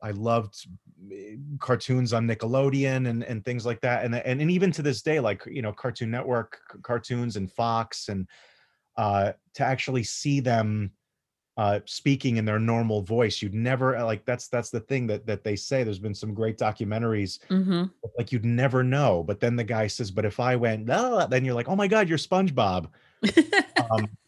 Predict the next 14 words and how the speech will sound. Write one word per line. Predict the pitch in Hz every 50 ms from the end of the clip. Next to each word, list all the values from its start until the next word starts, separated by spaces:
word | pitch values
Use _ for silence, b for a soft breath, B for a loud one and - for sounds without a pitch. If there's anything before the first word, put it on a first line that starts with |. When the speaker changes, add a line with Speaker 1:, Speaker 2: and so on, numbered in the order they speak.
| _ _
Speaker 1:
I | 139
remember | 143 151 156 180 196 196 202
it | 190
was | 160 160 - -
so | - 170 160 160
funny. | - - 175 170 165 160 143
It | 135
was, | 120 131 127 110 - 139
uh, | 131 123 120 120 117 117 107 - _ _ _ _ _ _ _ _ _ _ _ _ _
it | 127 120 117
was, | 120 117 110 98 - -
um, | 120 113 110 110 107 104 104 101 101 92 - _ - - _ _ _ _
I | - 110
think | - _ 160 151 151 147 - -